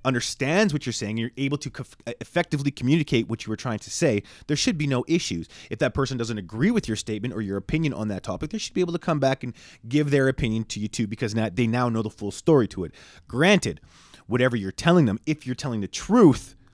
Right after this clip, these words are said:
they'll be able to rebut effectively. But if not, if you're just giving them one side to everything, they're not gonna be able to respond the way they want to. They may have questions you have to answer, things like that. And that's part of a,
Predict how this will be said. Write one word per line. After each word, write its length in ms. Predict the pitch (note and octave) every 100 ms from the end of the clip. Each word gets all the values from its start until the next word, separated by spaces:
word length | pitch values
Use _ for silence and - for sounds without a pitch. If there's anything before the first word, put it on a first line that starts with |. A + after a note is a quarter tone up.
| _ _ _
they'll 100 | B2+
be 80 | A#2+
able 120 | A2
to 140 | - G#2+
rebut 380 | F#2+ A2 G#2 - A#2
effectively. 720 | - D3+ - G2+ D2+ E2 - - - _ -
But 120 | A#2
if 200 | G2+ -
not, 320 | C3+ E3+ B2+
if 100 | A#2+
you're 100 | B2
just 200 | A#2 A#2+
giving 180 | B2 A2+
them 220 | G#2+ G#2+
one 200 | A2 A2+
side 380 | - D3 D3 C#3
to 80 | G2+
everything, 500 | F#2 F#2 G2 F#2 F2+ _ -
they're 200 | G2 C#3
not 160 | D#3 C#3+
gonna 120 | C3
be 100 | A#2+
able 120 | G#2+
to 100 | - A2
respond 340 | - A2+ G#2
the 60 | G2+
way 80 |
they 80 | F#2
want 240 | G2 A2+ G#2+
to. 80 |
They 80 | F#2
may 100 | F#2
have 160 | F#2 -
questions 340 | B2+ - G#2+
you 60 | A2
have 100 | F#2+
to 120 | -
answer, 240 | A2+ - A#2
things 240 | A2 G2
like 160 | G2 -
that. 220 | C3 - - - - _ -
And 200 | B2+ A2+ _
that's 300 | A2+ E3 G3+
part 220 | - F3
of 80 | D3+
a, 180 | B2+